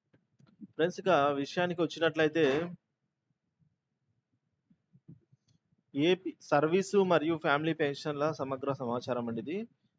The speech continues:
ఉద్యోగి సర్వీస్‌లో ఉంటూ గాని లేదంటే పదవీ విరమణ చేసి గాని <clears throat> పెన్షన్ పొందుతూ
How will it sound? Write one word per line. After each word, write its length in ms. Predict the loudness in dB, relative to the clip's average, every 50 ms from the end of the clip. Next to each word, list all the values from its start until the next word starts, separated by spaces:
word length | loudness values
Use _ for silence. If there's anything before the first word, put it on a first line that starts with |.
| _ -2
ఉద్యోగి 560 | -2 -2 0 4 4 6 6 6 4 2 0 -2 -4 _ _ _ _ _ -8
సర్వీస్‌లో 640 | 2 4 6 6 6 6 4 4 2 2 0 2 2
ఉంటూ 340 | 2 2 0 -2 0 0 0
గాని 340 | 0 2 0 0 0 0 -2 -4 -4 -6 _ _ _ -4
లేదంటే 560 | 0 2 2 2 2 2 0 0 -2 -2 -2 -2 -2 -4 -8 -6 -2
పదవీ 340 | -2 0 2 2 2 2 0
విరమణ 400 | 0 0 -2 -2 -2 -2 0 0 0 0 0 -2 -6 _ _ _ _ _ _ -10
చేసి 380 | -2 0 0 0 0 0 -2 0
గాని 340 | 0 2 0 0 -2 -2 -4 -4 -6 -10 _ _ _ _ _ -4
<clears throat> 380 | 0 4 4 4 4 2 -4 -10 _ _ _ _ _ _ _ _ _ _ _ _ _ 4
పెన్షన్ 360 | 4 4 4 4 0 0 0 2
పొందుతూ 460 | 0 0 2 2 0 0 0 0